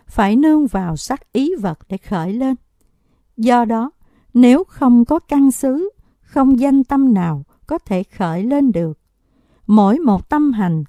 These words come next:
còn phải bắt một đối tượng để khởi lên. Vì vậy, đối tượng cũng là một nhân hiện tại khác cho các tâm hành. Hơn nữa, không tâm hành nào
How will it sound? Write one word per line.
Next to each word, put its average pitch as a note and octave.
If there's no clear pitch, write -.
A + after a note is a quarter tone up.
còn F3+
phải A3
bắt C#4+
một F#3+
đối B3+
tượng E3
để F#3
khởi E3+
lên. B3+
Vì G#3+
vậy, F#3+
đối C#4
tượng G3
cũng C#4
là G#3
một F3+
nhân D4
hiện F3+
tại F3
khác D#4+
cho A3+
các -
tâm B3+
hành. D#3+
Hơn C4
nữa, F3
không D#4
tâm D4
hành F#3
nào E3